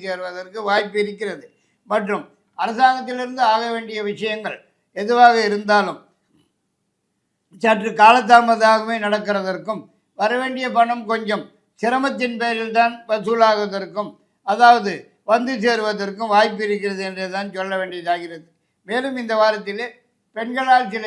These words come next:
சிக்கல்கள், சில பிரச்சனைகள், தண்ட செலவுகள் தேடி வந்து சேருவதற்கும் சந்தர்ப்பம் இருக்கிறது. உஷார் தேவை. சுருக்கமா சொல்லணும்னா, எந்த பக்கம் பார்த்தாலும் இடிக்குது என்னே தான் சொல்ல வேண்டியதாகிறது. ரெண்டாம் தேதி,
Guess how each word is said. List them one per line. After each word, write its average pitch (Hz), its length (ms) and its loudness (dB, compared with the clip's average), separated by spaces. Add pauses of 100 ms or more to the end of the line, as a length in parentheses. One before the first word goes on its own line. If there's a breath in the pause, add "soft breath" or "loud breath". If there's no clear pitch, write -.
(100)
சிக்கல்கள், 208 540 -8
சில 202 240 -6
பிரச்சனைகள், 202 720 -6
தண்ட 196 220 -2 (100)
செலவுகள் 196 440 -6
தேடி 202 260 -4
வந்து 185 260 -10 (100)
சேருவதற்கும் 180 720 -10
சந்தர்ப்பம் 190 560 -8
இருக்கிறது. 175 480 -12
உஷார் 180 460 -6
தேவை. 165 200 -10 (500)
சுருக்கமா 247 540 0 (140)
சொல்லணும்னா, 202 560 -4 (480)
எந்த 220 280 -2
பக்கம் 240 360 0
பார்த்தாலும் 220 440 2
இடிக்குது 214 460 -6
என்னே 202 220 -8
தான் 202 220 -6
சொல்ல 196 240 -4
வேண்டியதாகிறது. 180 720 -8 (520)
ரெண்டாம் 233 420 4
தேதி, 240 180 0